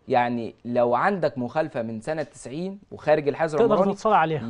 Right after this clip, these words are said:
Speaker 1: يجوز التقديم لطلب التصالح.
Speaker 2: تمام.
Speaker 1: تمام.
Speaker 2: طيب، هو طبعًا أنا بحاول أسألك يعني أسئلة كتير كده، يعني ما
Speaker 1: تحت
Speaker 2: ب-، ما
Speaker 1: أمرك،
Speaker 2: باخدش
Speaker 1: تحت أمرك،
Speaker 2: الإجابة
Speaker 1: تحت أمرك.
Speaker 2: مفصلة أوي عشان الوقت.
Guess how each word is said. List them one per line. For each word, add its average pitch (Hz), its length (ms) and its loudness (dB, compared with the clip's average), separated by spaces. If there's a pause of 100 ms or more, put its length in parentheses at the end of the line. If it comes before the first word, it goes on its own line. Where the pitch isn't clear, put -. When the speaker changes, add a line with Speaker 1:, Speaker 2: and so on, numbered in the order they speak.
(140)
Speaker 1:
يجوز 165 380 0
التقديم 135 640 -4
لطلب 143 380 -2
التصالح. - 540 -16 (400)
Speaker 2:
تمام. 127 260 -6 (640)
Speaker 1:
تمام. 139 160 -2
Speaker 2:
طيب، - 100 -14 (100)
هو 165 200 -6
طبعًا 202 320 -4
أنا 160 100 -6
بحاول 208 440 -4
أسألك 185 460 -6
يعني 147 300 -14
أسئلة 196 260 -8
كتير 226 280 -8
كده، 240 340 2
يعني 160 200 -4
ما 156 80 -6
Speaker 1:
تحت - 100 -6
Speaker 2:
ب-، 151 80 -2
ما 135 80 4
Speaker 1:
أمرك، 160 80 -2
Speaker 2:
باخدش 226 260 0
Speaker 1:
تحت 226 40 -4
أمرك، 190 180 -4
Speaker 2:
الإجابة 214 260 2
Speaker 1:
تحت - 160 -16
أمرك. 101 200 -10
Speaker 2:
مفصلة 185 440 -4
أوي 226 100 4
عشان 226 500 0
الوقت. 175 380 0